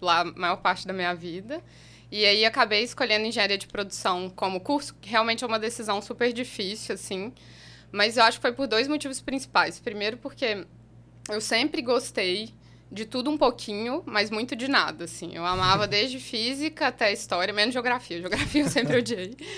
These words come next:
Speaker 1: Mas eu gostava um pouco de tudo. E então, quando, na hora que eu me formei, né, no colégio, assim, eu falei, "O que que eu vou fazer?" Assim, não tinha a mínima ideia,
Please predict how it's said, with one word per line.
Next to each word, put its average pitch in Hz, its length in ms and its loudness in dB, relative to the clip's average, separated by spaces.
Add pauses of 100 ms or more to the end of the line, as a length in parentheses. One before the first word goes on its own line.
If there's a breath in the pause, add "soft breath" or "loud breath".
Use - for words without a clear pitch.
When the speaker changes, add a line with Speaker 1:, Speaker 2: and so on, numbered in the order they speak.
(460 loud breath)
Speaker 1:
Mas 214 160 2
eu 226 60 4
gostava 240 340 6
um 247 80 -2
pouco 247 200 0
de 269 140 -2
tudo. 277 540 -2 (480 loud breath)
E 262 400 2
então, 285 260 2
quando, 285 140 4
na 254 120 10
hora 226 140 10
que 226 100 0
eu 240 80 2
me 233 120 0
formei, 240 600 4
né, 202 300 2
no 180 240 -4
colégio, 190 640 2
assim, 233 240 -6
eu 240 80 -4
falei, 247 200 0
"O 233 40 -18
que - 120 -18
que - 80 -2
eu 294 60 4
vou 330 100 0
fazer?" 370 360 4
Assim, 175 200 -2
não 180 160 -4
tinha 254 380 -4
a 202 100 0
mínima 220 380 -2
ideia, 220 480 0